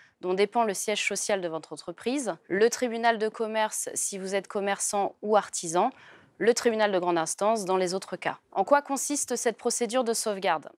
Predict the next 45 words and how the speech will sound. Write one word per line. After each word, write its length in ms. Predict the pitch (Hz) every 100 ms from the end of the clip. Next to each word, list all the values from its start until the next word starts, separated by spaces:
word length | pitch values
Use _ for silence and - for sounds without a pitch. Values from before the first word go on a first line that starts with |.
| -
La 200 | 185 190
demande 320 | 226 247 254
d'ouverture 480 | 240 233 226 - 220
de 80 |
procédure 520 | 185 - 202 214 196 180
de 80 |
sauvegarde 520 | 175 - 208 233 262 214
doit 140 | 196
être 240 | 208 202 190
faite 460 | - 226 220 - -
par 120 | 175
le 100 | 175
représentant 680 | 175 196 - 202 202 185 196
légal 520 | 185 202 190 214 196
de 80 | 170
l'entreprise 560 | 165 156 180 - 185 160
débitrice 640 | 165 175 - 262 311 - - - - _
ou 120 | 240
par 140 | 240 233
le 120 | 214
débiteur 460 | 196 185 180 226 -
personne 360 | 196 - 190
physique 380 | 185 190 214 -
lui-même. 380 | 202 170 147 - _ -
Elle 160 | 190
doit 160 | 202 220
exposer 440 | 214 - 233 233
la 160 | 220 214
nature 380 | 175 - 262 220
des 100 | 196
difficultés 560 | 190 - - 196 220
rencontrées 760 | 202 185 - 165 - 214 254 247
et 200 | - 196
les 120 | 190
raisons 300 | 185 170 220
pour 140 | -
lesquelles 300 | 202 175 220
l'entreprise 580 | 214 180 175 - 220 233
n'est 120 | 190
pas 260 | 170 220 208
en 40 |
mesure 280 | 190 175 196
de 60 | 208
les 60 |
surmonter. 540 | 190 - 185 170 143